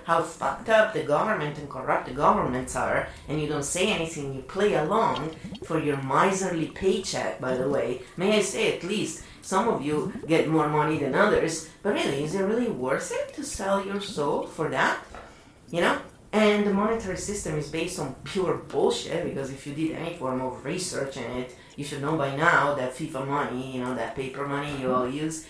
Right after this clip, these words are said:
now going digital, they have no value. They're not backed up by anything tangible.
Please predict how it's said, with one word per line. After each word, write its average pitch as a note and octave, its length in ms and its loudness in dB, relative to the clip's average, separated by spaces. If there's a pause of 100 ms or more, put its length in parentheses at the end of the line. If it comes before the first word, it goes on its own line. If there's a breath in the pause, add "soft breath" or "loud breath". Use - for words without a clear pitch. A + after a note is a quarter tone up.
(140 loud breath)
now C3 400 -2 (260)
going D3 260 0
digital, F3 600 0 (200 loud breath)
they G#3+ 80 2
have A#3 200 6
no G#3+ 120 4
value. C#3 420 2 (100)
They're E3+ 160 2
not F#3 200 6
backed E3 280 2
up E3 220 -2
by C3+ 220 -2 (100)
anything D3+ 440 -4
tangible. D3 540 -6